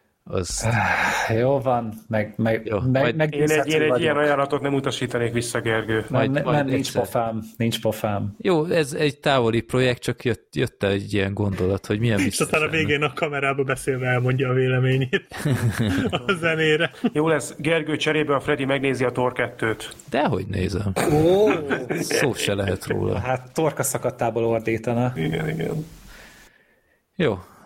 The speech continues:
Speaker 1: akkor ez lett volna a mostani adás. Köszönjük szépen az egész adásbeli figyelmeteket remélhetőleg, meg, ö, szeptemberben. Elvileg lesz még Witcher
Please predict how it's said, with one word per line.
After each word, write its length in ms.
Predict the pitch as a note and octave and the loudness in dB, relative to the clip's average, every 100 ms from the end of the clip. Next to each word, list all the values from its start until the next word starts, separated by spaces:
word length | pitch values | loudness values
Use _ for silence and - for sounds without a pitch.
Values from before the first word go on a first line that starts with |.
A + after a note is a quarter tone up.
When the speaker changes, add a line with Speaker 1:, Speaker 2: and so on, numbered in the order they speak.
| - | -6
Speaker 1:
akkor 460 | D#3 - - D#3+ | -6 -6 -2 0
ez 160 | - D3+ | 0 0
lett 120 | A#2 | 0
volna 180 | B2 A2+ | 0 0
a 40 | |
mostani 360 | A#2+ A#2 A2 G2 | 0 0 -2 0
adás. 560 | A2 E3 E3+ - - - | 0 2 0 -2 -10 -12
Köszönjük 360 | - C3+ G#2 G2+ | -6 -2 0 -2
szépen 480 | - G#2+ - F#2 F#2 | 0 -4 0 -2 -2
az 440 | - G2 G2 F#2 - _ _ | -2 -2 -2 -4 -8 _ _
egész 720 | A2 G2 G2 F#2 - - - - _ _ | -4 -2 -2 0 0 0 -2 -10 _ _
adásbeli 640 | G2+ G2 F#2+ F#2 G2 F#2+ | -4 -2 -2 -2 -2 -4
figyelmeteket 800 | - - A2+ F#2+ F2+ F#2+ F2+ G2 | -4 -2 0 0 0 -4 -4 -2
remélhetőleg, 720 | G#2 G2+ G2+ G#2 - A#2 A2+ | 0 0 0 0 0 0 0
meg, 260 | G2 G2 F#2 | 0 -2 0
ö, 100 | - G2 | -4 -4
szeptemberben. 880 | - B2+ - C#3+ C3+ B2 A#2 A2+ - - - _ - | -2 -4 -2 -2 2 0 2 0 -2 -14 -20 _ -2
Elvileg 480 | C3 B2 G#2+ G#2 | 0 2 2 2
lesz 340 | G#2 A2 - - | 2 2 0 -2
még 360 | F#2+ F#2 F#2 F#2+ | 0 2 0 -2
Witcher 560 | A2 - - F#2+ G2 | -2 -2 -4 -2 -2